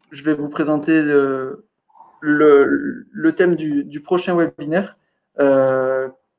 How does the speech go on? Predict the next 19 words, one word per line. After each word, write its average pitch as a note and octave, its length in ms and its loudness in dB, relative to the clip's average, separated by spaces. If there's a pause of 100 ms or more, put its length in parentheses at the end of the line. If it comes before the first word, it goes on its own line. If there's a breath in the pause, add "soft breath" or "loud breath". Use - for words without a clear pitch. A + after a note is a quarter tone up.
(320)
qui - 200 -20
sera D3+ 300 2
le C#3+ 140 4
vingt-trois F3 420 0
décembre. E3+ 440 0 (500)
Et D3 80 -2
donc, D#3+ 280 -2
euh, C#3+ 420 4 (480 loud breath)
euh, C3+ 680 0 (100)
on D3 120 -2
sera D3+ 240 0
en D#3 80 2
présence F3 460 0
de, C#3+ 320 4
de C#3 140 -4
la C#3+ 120 4
Fédération D#3+ 580 0
française D#3+ 540 -4
handisport, D3+ 680 -2